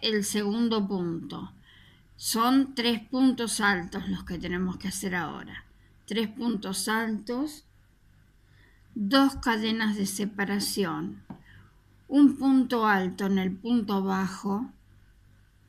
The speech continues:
tres cadenas de separación, un punto alto en el mismo punto bajo, ahora dos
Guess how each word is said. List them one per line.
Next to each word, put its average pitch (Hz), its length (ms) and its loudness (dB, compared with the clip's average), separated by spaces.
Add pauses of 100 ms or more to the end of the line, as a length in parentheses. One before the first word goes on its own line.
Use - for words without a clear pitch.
tres 269 340 4
cadenas 202 580 2
de 196 100 0
separación, 202 1160 -2 (1900)
un 247 340 4
punto 208 460 0
alto 190 400 0
en 214 140 0
el 196 100 2
mismo 196 480 2
punto 190 440 -2
bajo, 190 720 -2 (1700)
ahora 190 520 0
dos 226 580 -4